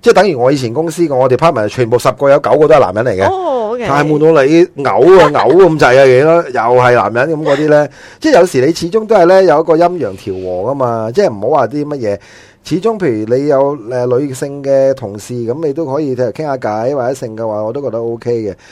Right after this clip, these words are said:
Speaker 1: 即係我覺得喺某程度上，男女大不同，係真係覺得係唔同。咁但係呢，職場方面呢，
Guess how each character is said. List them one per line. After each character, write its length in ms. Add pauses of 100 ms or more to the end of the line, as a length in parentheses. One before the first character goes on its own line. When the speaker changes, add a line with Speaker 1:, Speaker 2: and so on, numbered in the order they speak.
(120)
Speaker 1:
即 120
係 120
我 80
覺 80
得 140
喺 120
某 300
程 240
度 160
上， 220
男 240
女 180
大 160
不 120
同， 180
係 80
真 200
係 140
覺 140
得 180 (420)
係 400
唔 140
同。 220 (360)
咁 200
但 180
係 40
呢， 140
職 180
場 260
方 200
面 200
呢， 180